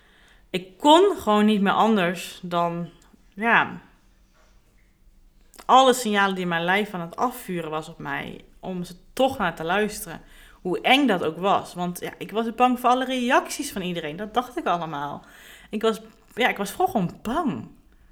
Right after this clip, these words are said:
Wat gaan mijn ouders daarvan vinden? Wat gaan mensen daarvan vinden? School vindt het natuurlijk niet leuk. En wederom kunnen mijn klanten, ja, hoe, hoe, kan ik dat, kan ik dat wel dragen? Dan moet ik echt een ondernemer worden.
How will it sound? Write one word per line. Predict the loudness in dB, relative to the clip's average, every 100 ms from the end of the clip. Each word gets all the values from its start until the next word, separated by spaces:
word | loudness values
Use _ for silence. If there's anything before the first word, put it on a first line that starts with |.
| -20 -20 _ _
Wat | 4 4 4
gaan | -2
mijn | -2 2
ouders | 6 6 6 4
daarvan | 0 0 -8
vinden? | -6 -6 -4 -2 -4 -2
Wat | -2 -4
gaan | -10 -10
mensen | -2 0 0 0
daarvan | -2 -2 -8
vinden? | -6 -6 -4 -4 -6
School | -2 2 2
vindt | 0 -4
het | -10
natuurlijk | -8 -8 0
niet | 2
leuk. | 4 4 0 -4 -20 -20 -20 -20 -20 _
En | -4
wederom | -2 0 2 2 2 -2 -10 -20 _
kunnen | -4 -2
mijn | -4
klanten, | 2 4 4 4 4 2 -4
ja, | -4 -6 -8 -8
hoe, | -6 -6 -6
hoe, | -6 -6 -12 -16 -10
kan | -2
ik | -2 0
dat, | -4 -6 0
kan | 2
ik | 2
dat | -2 -4
wel | -6
dragen? | -6 2 2 2 -2 -6 -8 -8
Dan | -4
moet | -4
ik | -6 2
echt | 2 2 -2
een |
ondernemer | -2 -2 -2 0 0 0 -2
worden. | -6 -14 -16